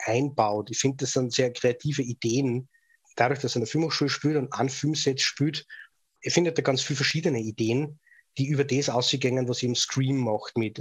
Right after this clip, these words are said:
Regeln aufstellen oder, oder Filme zitieren und so. Also zum Beispiel, dass der Mord mitgefilmt wird und die anderen schauen sich das an, als war es einfach ein Film.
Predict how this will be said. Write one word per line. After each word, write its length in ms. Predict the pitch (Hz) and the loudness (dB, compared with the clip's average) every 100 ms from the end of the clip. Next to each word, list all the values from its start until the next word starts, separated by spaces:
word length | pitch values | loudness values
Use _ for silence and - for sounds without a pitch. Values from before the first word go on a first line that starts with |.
| 117 | 0
Regeln 280 | 117 117 | 0 0
aufstellen 760 | 117 110 - - 110 107 107 113 | 0 0 0 0 0 0 -2 -2
oder, 320 | 113 107 107 | -2 -2 -2
oder 260 | 113 107 107 - _ _ _ | -2 -2 -4 -10 _ _ _
Filme 360 | - 139 127 135 | 0 2 0 0
zitieren 800 | - - 123 120 120 117 117 110 _ _ _ | -2 -2 -2 0 0 0 -4 -6 _ _ _
und 260 | 123 113 | -2 0
so. 500 | - - - 113 117 _ _ - | -2 0 0 0 0 _ _ -2
Also 240 | 113 120 - - - | 0 0 -4 -20 -6
zum 160 | - 117 | -2 2
Beispiel, 480 | 113 - 135 127 127 _ _ _ | 2 0 0 0 -2 _ _ _
dass 380 | - - - - _ _ | 0 0 -4 -8 _ _
der 80 | 131 | 0
Mord 340 | 113 110 127 135 | 2 0 0 0
mitgefilmt 680 | 147 - 135 - 131 139 127 | -2 -4 -2 0 0 0 0
wird 220 | 120 135 | 0 2
und 120 | 127 | 0
die 60 | 127 | 0
anderen 260 | 110 110 123 | 0 -2 0
schauen 260 | - 110 117 | 2 0 0
sich 100 | 127 | 0
das 140 | 120 | 0
an, 180 | 110 123 | 0 0
als 160 | 120 117 | 0 0
war 80 | |
es 80 | 107 | -2
einfach 200 | 113 - | -2 -4
ein 60 | 131 | -6
Film. 280 | - 113 | -4 -6